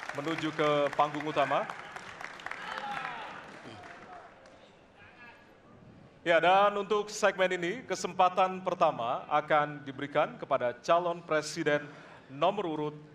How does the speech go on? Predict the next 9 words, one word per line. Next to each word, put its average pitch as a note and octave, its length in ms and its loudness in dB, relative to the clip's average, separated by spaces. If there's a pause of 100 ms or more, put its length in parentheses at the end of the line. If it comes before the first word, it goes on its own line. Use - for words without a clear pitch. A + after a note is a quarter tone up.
(200)
satu F#3 540 0 (220)
untuk D#3 320 -8
bertanya D#3 640 -2 (160)
kepada C3+ 240 0
calon G#3+ 320 0
presiden D#3 560 0 (160)
nomor C#3+ 240 -2
urut C3+ 300 -8 (500)
dua. C3 320 0